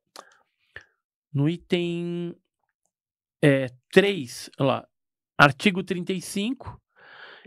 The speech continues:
item três, prorrogar o prazo de sigilo de informação classificada como ultra secreta sempre por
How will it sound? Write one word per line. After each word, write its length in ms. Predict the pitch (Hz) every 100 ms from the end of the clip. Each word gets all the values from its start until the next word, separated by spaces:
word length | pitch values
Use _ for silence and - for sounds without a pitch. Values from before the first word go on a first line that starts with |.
| 190 -
item 420 | 196 190 208 185
três, 440 | 175 156 120 - - _
prorrogar 1040 | 190 226 226 208 190 143 156 151 156 214 233 -
o 120 | 180 180 -
prazo 440 | 170 156 170 180 156
de 140 | 143
sigilo 560 | - 170 131 143 156 147
de 100 | 143
informação 680 | 139 147 143 135 - 147 143
classificada 880 | 143 135 - 143 - 143 139 135 - - - -
como 420 | 160 156 147 - 190
ultra 500 | 214 285 285 214 190
secreta 760 | - 165 - 139 143 160 185
sempre 760 | - - - 214 247 - 269 254 - - _
por 260 | - 214 202